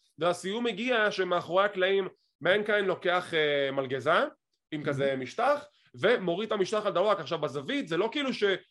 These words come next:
Speaker 1: עושה את זה בלא הילוך איטי, זה כזה, הוא עם המלגזה כזה מעליו, רואים אז כזה פריים של דה רוק, לא! ואז עוברים לפריים שכבר זה נמצא עליו, <laughs> והוא מצמיד אותו לשלוש, וככה הוא זוכה באליפות שהמלגזה יושבת עליו. כי הכתפיים שלו למטה, get it?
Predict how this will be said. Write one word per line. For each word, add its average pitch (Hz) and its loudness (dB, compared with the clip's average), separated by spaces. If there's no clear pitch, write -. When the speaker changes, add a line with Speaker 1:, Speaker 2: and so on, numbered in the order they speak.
Speaker 1:
עושה 170 0
את 196 -2
זה 196 2
בלא 185 0
הילוך 175 0
איטי, 139 -6
זה 147 -2
כזה, 156 0
הוא 202 6
עם 220 2
המלגזה 180 2
כזה 151 -4
מעליו, 139 0
רואים 170 -2
אז 156 -6
כזה 147 -6
פריים 170 -4
של 151 -2
דה 127 -4
רוק, 196 4
לא! 277 12
ואז 190 2
עוברים 196 0
לפריים 185 2
שכבר 165 -4
זה 165 -2
נמצא 190 4
עליו, 202 6
<laughs> 240 -4
והוא 180 6
מצמיד 202 4
אותו 233 4
לשלוש, 196 4
וככה 180 -2
הוא 208 0
זוכה 190 -2
באליפות 202 -4
שהמלגזה 175 0
יושבת 196 2
עליו. 120 -6
כי 170 2
הכתפיים 170 4
שלו 175 4
למטה, 180 4
get 165 0
it? 202 0